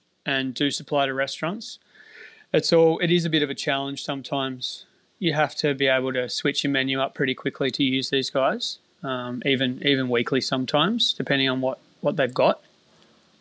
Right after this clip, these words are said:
Um, because believe it or not, you know, things <laughs> contrary to the way our supermarkets function,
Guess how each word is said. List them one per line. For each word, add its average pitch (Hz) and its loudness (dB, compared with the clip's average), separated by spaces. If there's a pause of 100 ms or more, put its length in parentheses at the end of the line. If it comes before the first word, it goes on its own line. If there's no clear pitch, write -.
(180)
Um, 135 2 (520)
because - 4
believe 139 4
it 135 2
or 131 2
not, 131 0
you 139 -2
know, 127 0
things - -4 (140)
<laughs> - -10
contrary 143 4
to 135 2
the 131 -2
way 131 2 (1080)
our 156 4
supermarkets 147 -2
function, 147 -4